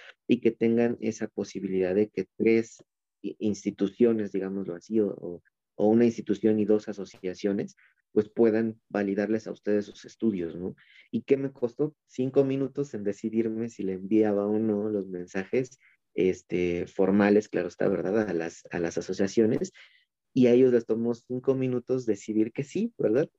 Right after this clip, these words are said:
Que, que les agradaba el proyecto, que les agradaba la idea, y entonces poderles ofrecer a ustedes, pues, todavía más capacitación con un aval mucho mayor, ¿no? O sea, es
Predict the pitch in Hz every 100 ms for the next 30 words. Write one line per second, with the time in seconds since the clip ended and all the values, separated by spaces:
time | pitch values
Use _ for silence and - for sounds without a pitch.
0 | _ 107 98 95 - _ 101 98 95 98
1 | 98 101 107 - 113 110 117 - 143 -
2 | 95 - 95 95 95 101 107 120 120 135
3 | _ _ _ _ 110 95 110 113 101 101
4 | 104 95 98 90 98 98 95 98 101 123
5 | - _ _ _ - 95 - _ _ -
6 | - 107 101 107 101 101 104 104 - 104
7 | 101 - 101 - 107 104 95 98 101 95
8 | 95 98 - - 95 95 95 107 180 -
9 | 101 147 101 110 -